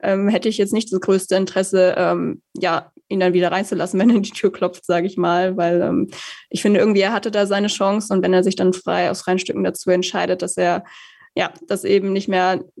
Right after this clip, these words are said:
wahrnehmen wollte, diese Chance neben Max Verstappen. Und es wäre ja jetzt auch die gleiche Situation. Max Verstappen ist immer noch im Team. Ich glaube auch nicht, dass es gro-, im großartigen Interesse von Daniel Ricciardo wäre, nochmal in dieses Team zurückzukommen.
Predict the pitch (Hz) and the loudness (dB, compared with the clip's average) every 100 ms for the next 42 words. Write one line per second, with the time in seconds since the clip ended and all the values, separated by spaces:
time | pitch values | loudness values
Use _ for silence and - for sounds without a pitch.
0 | - - 185 185 196 196 190 185 190 190 | -18 -4 -2 0 -2 -4 0 2 2 0
1 | 190 190 190 - 190 - 185 185 190 - | -4 -4 -4 -2 -4 0 0 0 -2 -6
2 | 185 185 190 196 185 - 190 202 185 185 | -4 -4 0 0 0 -2 0 0 2 2
3 | 185 185 - - 185 196 175 185 190 185 | 2 -2 -2 -2 -2 -4 -4 -4 -4 -4
4 | 185 185 202 180 185 196 - 190 180 185 | -2 0 0 0 -2 -10 -6 -4 -4 -4
5 | 190 185 185 190 - 202 180 185 180 202 | 0 0 0 -2 2 2 2 0 0 -2
6 | 214 185 196 - _ - 190 180 185 190 | -4 -8 -12 -18 _ -6 -6 -2 0 -2
7 | 185 185 185 196 202 196 185 180 180 175 | 0 0 0 -2 -2 0 0 4 2 2
8 | 196 202 170 180 170 180 - 175 180 175 | 0 -2 0 0 0 -4 -4 -4 -2 -4
9 | - 175 - 175 - 180 170 185 | -2 -4 -2 -4 -4 -6 -2 -2